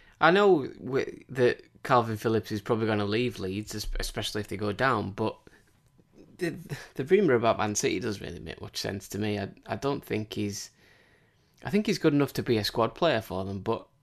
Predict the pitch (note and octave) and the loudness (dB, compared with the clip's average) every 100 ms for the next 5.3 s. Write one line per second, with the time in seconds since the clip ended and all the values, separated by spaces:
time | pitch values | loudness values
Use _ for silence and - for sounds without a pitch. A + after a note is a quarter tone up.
0 | _ - - D3 F3 B2+ B2+ B2 - A2 | _ -10 -4 0 0 4 4 4 0 0
1 | G#2 F#2+ - - _ _ _ _ _ - | 0 -2 -6 -14 _ _ _ _ _ -2
2 | C3 B2+ A2+ - B2 A2+ A2 G#2+ G#2+ G#2 | -2 0 -2 2 4 4 2 2 2 2
3 | G2+ - A2+ A2 G#2 A2 B2 A#2+ A2+ - | 0 -4 -6 -4 -2 0 2 0 -2 -8
4 | G#2 A2+ A2 G#2+ A2+ A2+ A2 A#2 A2+ G#2+ | -4 0 0 0 0 -2 -2 -2 0 0
5 | F#2+ G2 F#2+ | -2 -4 -6